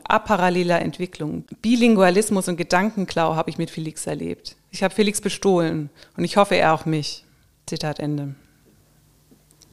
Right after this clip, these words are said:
Die beiden haben sich also beklaut. Und sie waren viele.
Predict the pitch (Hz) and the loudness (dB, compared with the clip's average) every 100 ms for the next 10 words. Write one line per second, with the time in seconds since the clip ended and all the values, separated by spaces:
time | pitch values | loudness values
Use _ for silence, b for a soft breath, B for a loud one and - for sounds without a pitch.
0 | _ _ _ _ _ _ _ _ _ - | _ _ _ _ _ _ _ _ _ -20
1 | B B B B B B B B - 196 | B B B B B B B B -6 2
2 | 185 214 220 190 190 175 160 - - 165 | 6 6 4 4 2 2 2 -2 0 2
3 | - - - - - B B 185 B B | 2 -2 -14 -16 -12 B B -12 B B
4 | B - 269 294 240 196 190 196 - 220 | B 6 6 6 2 4 4 2 -2 0
5 | 180 156 180 | 0 0 -4